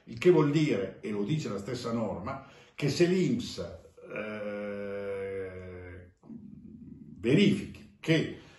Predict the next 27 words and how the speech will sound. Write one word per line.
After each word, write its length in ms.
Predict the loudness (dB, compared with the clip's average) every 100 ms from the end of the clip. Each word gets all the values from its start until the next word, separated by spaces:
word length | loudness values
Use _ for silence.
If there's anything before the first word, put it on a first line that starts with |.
| -16
il 160 | -4 4
numero 320 | 6 10 10
di 120 | 8
domande, 600 | 4 4 2 2 -2 -2
anche 260 | 0 0 0
in 60 | -4
via 160 | -4
prospettica, 840 | -4 -6 0 2 2 -2 -10 -10 -12
sia 540 | -6 -2 -2 -4 -8 -18 _
tale 480 | 4 6 4 0 0
da 140 | 2
determinare 840 | 2 0 -4 -2 -2 0 -2 -2 -4
un 160 | -4
esborso 540 | -4 2 4 4 2 -4
superiore 760 | -4 -2 0 2 6 6 4
ai 100 | -2
quattrocentosessanta 1160 | -8 -8 -6 -6 -4 -6 -6 -6 -2 -2 -2 -4
milioni 400 | -2 0 2 2
di 140 | 0
euro, 460 | 2 2 2 0 0
a 160 | -4 4
quel 200 | 6 6
punto 680 | 0 -6 -8 -8 -10 -12 2
blocca 480 | 10 10 8 0
il 80 | -8
pagamento 840 | -6 -4 -2 -4 -8 -12 -14 -14 -6
e 420 | -4 -4 -8 -20